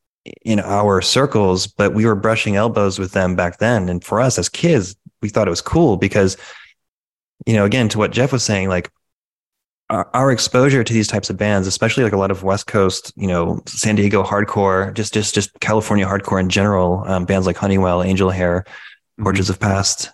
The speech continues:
Speaker 1: um, you know, Swing Kids.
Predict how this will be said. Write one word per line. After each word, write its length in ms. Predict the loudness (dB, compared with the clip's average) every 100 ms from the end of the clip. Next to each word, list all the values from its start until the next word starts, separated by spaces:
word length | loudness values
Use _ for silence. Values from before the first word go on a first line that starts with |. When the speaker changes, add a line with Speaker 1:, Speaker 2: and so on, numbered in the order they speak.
| -6
Speaker 1:
um, 420 | -2 0 0 -2 -6 _ _ _ _ _ _
you 140 | 0 2
know, 260 | 2 2
Swing 320 | 0 0 0
Kids. 640 | 2 2 2 0 -4 -8